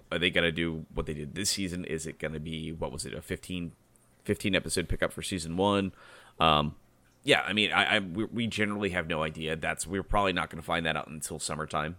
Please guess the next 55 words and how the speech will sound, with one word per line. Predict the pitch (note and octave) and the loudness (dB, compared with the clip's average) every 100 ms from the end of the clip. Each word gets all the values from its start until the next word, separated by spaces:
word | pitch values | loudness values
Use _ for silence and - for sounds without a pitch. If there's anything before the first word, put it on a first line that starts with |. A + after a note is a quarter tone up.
| - | -8
exactly | D#2+ D#2 D2+ - E2 | -6 -2 -2 -2 -4
where | D#2 D#2+ | -4 -4
that | D#2+ D2+ | -4 -6
falls. | - E2 F2 - - - - - - - - | -6 -4 -4 -6 -10 -20 -20 -20 -20 -20 -2
Um, | G2 F#2+ F#2+ - | 2 2 0 -2
but | F#3+ | 2
yeah, | E3 - | 2 2
I'm | A#2+ | 0
very | G#2+ B2 A#2 | 2 2 0
curious | - G#2 G2 - | 2 2 2 -2
to | |
see | E2+ F#2+ F2 E2+ - | -2 -2 -4 -6 -10
what | - F#2 G2 A2+ | -10 0 0 2
they | A2 | 0
plan | G#2+ G#2+ | 2 2
on | F#2+ | 2
doing. | E2 E2+ F#2 | 0 -2 0
And | G#2+ | 0
I | C#3 | 0
think | F3+ | -2
Legends, | G#2+ G#2+ G#2+ A2+ G2 | 0 0 2 -2 -2
the | G#2 | 0
reason | G2 F2 F2 E2 | 0 0 -2 0
why | D#2+ D#2+ | 0 0
so | - | -4
many | E2 | -4
people | D#2+ E2 D#2+ | -6 -8 -6
maybe | E2 E2+ F2 | -2 -2 0
had | E2+ E2 | 2 2
that | D#2+ | -2
feeling | - - F2 F2+ F2 | -6 -4 -2 0 -2
that | D2+ D2+ | 0 0
it | |
was | D#2+ | -2
gonna | - E2 | -2 -4
do | E2 F2 | -2 -2
something | F2+ E2 D#2 | -2 -4 -6
different, | E2 G2 - | -4 -4 -2
is | F#2 F#2 | -4 -2
this | A2+ | -2
show's | - A2 G#2 | 2 2 2
proving | - - G2+ G2+ | 0 -2 0 2
that | F#2 D#2+ - _ | 4 2 0 _
it | F2+ | -2
has | F#2 F#2 | 0 2
no | F#2 | 0
problem | - E2+ E2 E2+ | 4 2 0 -4
changing | - F2 E2+ E2+ | -2 -2 -2 -2
and | E2+ | -2
evolving | D#2 D#2 D#2+ F2+ F2+ - - _ | -2 -2 0 0 -4 -12 -20 _
into | - F2 F#2 | -6 -2 -2
different | F2+ F2+ E2 | 0 -2 -2
things | F2+ F2 - | -2 -2 -2
every | - D#2+ D#2+ | -6 -6 -6
season. | - D#2+ E2+ F2+ | -4 -4 -4 -6